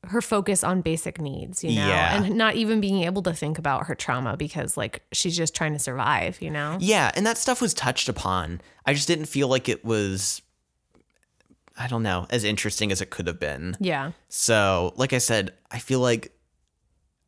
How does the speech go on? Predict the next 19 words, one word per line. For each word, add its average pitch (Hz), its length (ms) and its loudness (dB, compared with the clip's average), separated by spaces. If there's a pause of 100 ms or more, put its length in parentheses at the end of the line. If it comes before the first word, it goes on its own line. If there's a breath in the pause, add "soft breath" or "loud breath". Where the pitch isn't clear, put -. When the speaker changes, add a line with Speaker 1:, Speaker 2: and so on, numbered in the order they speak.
Speaker 2:
eighty 135 240 2
percent 113 420 0
of 131 80 2
it - 80 2
was 98 220 0
there. 101 480 2
Speaker 1:
Mm-hmm. 196 420 0 (240)
Speaker 2:
Like, 107 340 2
it 117 120 2
was 110 160 0
close 104 520 0
to 156 100 0
being 135 540 0
a 123 60 -2
good 120 160 0
adaptation, 117 720 0
but 101 160 0
it - 80 -8
just - 680 -2